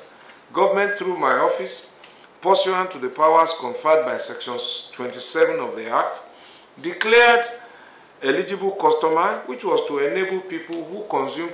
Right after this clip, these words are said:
two thousand, two megawatt and above, who were not getting power because of lack of distribution equipment, invest in the provision of the equipment and take power directly from the gencos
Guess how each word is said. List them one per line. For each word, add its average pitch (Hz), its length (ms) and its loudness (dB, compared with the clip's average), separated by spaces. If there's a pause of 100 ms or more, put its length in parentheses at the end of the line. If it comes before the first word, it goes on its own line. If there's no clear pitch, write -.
two 170 120 -14
thousand, 151 500 2
two 202 120 -6
megawatt 160 600 4 (140)
and 113 80 -8
above, 113 420 0 (760)
who 233 180 -2
were 151 160 4
not 175 300 2
getting 170 400 2
power 151 440 4
because 147 300 -6
of 120 180 -4
lack 160 260 4
of 117 160 -6
distribution 127 640 -6
equipment, 104 520 -12 (440)
invest 151 500 2
in 135 100 -6
the 123 80 -8
provision 143 500 -8
of 117 140 -8
the 107 100 -12
equipment 127 480 -8 (560)
and 110 240 -6
take - 300 -4
power 127 360 4
directly 117 400 -2
from 101 280 -14
the 101 80 -18
gencos 107 680 0